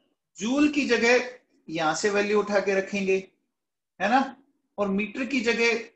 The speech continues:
यहां से value उठा के रखेंगे, रखेंगे बेटा। तो जब values put करेंगे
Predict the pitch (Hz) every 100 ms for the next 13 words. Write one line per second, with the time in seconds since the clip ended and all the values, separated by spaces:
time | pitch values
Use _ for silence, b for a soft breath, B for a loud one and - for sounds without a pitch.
0 | _ _ 165 165 156 156 160 156 147 147
1 | 139 135 123 - 123 120 _ - 160 208
2 | 214 185 160 - _ _ _ _ _ 160
3 | 156 233 214 180 185 202 262 311 - -
4 | - _ _ _ _ - 254 - - 190
5 | 180 175 160 185